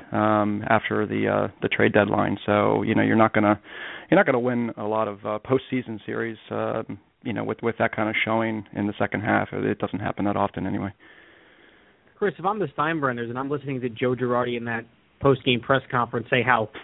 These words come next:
Speaker 2: how little was expected of this team, uh,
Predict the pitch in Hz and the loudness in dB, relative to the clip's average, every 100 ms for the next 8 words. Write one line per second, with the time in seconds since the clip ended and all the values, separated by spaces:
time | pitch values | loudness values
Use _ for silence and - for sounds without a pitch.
0 | - _ - _ - 127 113 127 156 143 | -20 _ -20 _ -6 -4 0 4 6 4
1 | 127 120 117 - - - 135 139 123 113 | 2 -2 -4 -10 -12 -8 -8 -4 -4 -2
2 | 117 - - 131 117 101 _ _ _ _ | -6 -6 0 0 0 -4 _ _ _ _
3 | - 113 | 0 4